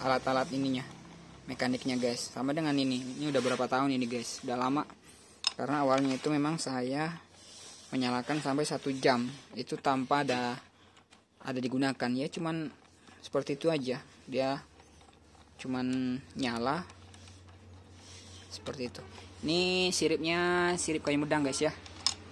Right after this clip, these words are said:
Kata orang sih nggak tahan, tapi trik saya ada cara, cara agar, agar tidak dimakan bubuk itu nanti ada prosesnya, guys. Ada, ada obatnya. Nanti akan saya rendam obat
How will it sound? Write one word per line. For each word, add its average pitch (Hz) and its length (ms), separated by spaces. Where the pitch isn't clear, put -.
Kata - 160
orang 143 160
sih 139 80
nggak 139 160
tahan, 139 240
tapi 135 240
trik 151 240
saya 147 320
ada 127 320
cara, 131 400
cara 143 320
agar, 135 320
agar 135 240
tidak 139 320
dimakan 139 400
bubuk 135 240
itu 147 160
nanti 151 320
ada 151 80
prosesnya, 143 480
guys. 143 400
Ada, 135 480
ada 139 160
obatnya. 151 480
Nanti 147 160
akan 165 240
saya 151 240
rendam 147 400
obat 139 240